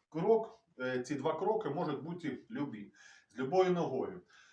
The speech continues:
Це немає правил таких. Можуть бути різної, е, дистанції вони, відстані.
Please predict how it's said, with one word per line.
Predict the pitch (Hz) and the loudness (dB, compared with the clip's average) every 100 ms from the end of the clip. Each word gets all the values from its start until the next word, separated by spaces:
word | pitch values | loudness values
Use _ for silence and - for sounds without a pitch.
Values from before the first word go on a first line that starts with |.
| - _ | -20 _
Це | - 160 165 165 160 | -2 2 6 8 6
немає | 151 151 156 123 | 4 2 4 4
правил | 117 123 107 - - | 4 4 4 2 -8
таких. | - - - 117 | -14 -16 -20 -4
Можуть | 156 180 160 143 | 0 2 2 0
бути | 160 151 143 143 | 0 6 8 8
різної, | 139 156 160 156 151 143 - - 120 | 6 0 0 2 2 2 -4 -10 -2
е, | 123 123 | 2 2
дистанції | 120 - - 160 110 - - 95 | 0 -6 2 4 4 -2 -10 -10
вони, | 85 80 - | -10 -12 -14
відстані. | 117 139 - 101 87 78 | -4 -4 -4 -10 -12 -12